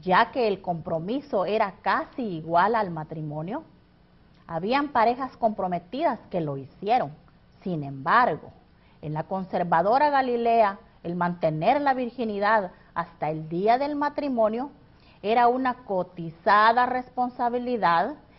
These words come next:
y asunto de honor. Y el caso de José y María, el Nuevo Testamento declara explícitamente que José no conoció sexualmente a María,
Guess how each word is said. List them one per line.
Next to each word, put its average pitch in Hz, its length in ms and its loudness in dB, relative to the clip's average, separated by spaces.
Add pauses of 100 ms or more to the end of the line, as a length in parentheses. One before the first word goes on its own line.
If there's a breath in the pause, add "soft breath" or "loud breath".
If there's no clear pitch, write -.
(140)
y 170 140 -4
asunto 190 800 -2
de 156 160 -2
honor. 156 380 -6 (800 soft breath)
Y 180 140 -6
el 165 220 -4
caso 254 440 2
de 277 120 -4
José 269 420 -4
y 254 80 -4
María, 220 540 -2 (260)
el 208 200 -4
Nuevo 302 340 0
Testamento 285 800 -2
declara 220 560 2
explícitamente 285 1400 -4 (1000 soft breath)
que 254 220 4
José 294 720 0
no 277 400 -2
conoció 254 720 0
sexualmente 214 880 -4
a 220 80 0
María, 240 460 0